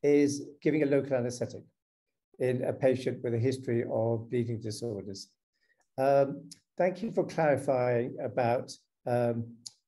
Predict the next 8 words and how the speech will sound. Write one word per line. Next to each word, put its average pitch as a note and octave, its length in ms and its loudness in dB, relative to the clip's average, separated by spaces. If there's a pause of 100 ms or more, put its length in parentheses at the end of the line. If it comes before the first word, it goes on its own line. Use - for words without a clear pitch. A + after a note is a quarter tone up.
(180)
a B2 60 -6
mandibular A#2+ 540 0
block - 340 0 (180)
and A2+ 380 0 (100)
a B2 60 -6
lingual B2+ 380 -2
nerve, A2+ 420 0 (960)
but E3+ 140 6